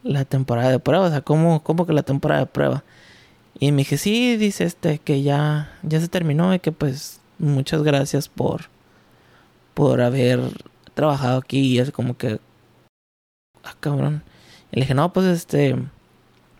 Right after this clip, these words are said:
no sé si le puedas decir que, no sé si me la puede decir de frente, ¿no?". Pues, porque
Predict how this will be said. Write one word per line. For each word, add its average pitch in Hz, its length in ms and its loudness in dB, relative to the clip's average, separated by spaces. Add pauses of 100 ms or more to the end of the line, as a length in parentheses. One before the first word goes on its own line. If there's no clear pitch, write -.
(100)
no 127 140 0
sé 147 100 -4
si 165 100 4
le 151 100 4
puedas 143 260 0
decir 135 320 -2
que, 143 400 -2 (500)
no 139 60 0
sé 143 60 0
si 151 80 4
me 139 60 4
la 127 100 0
puede 135 200 2
decir 139 320 0 (380)
de 196 160 2
frente, 226 380 -2
¿no?". 226 160 -2
Pues, 151 180 -2
porque 135 420 -4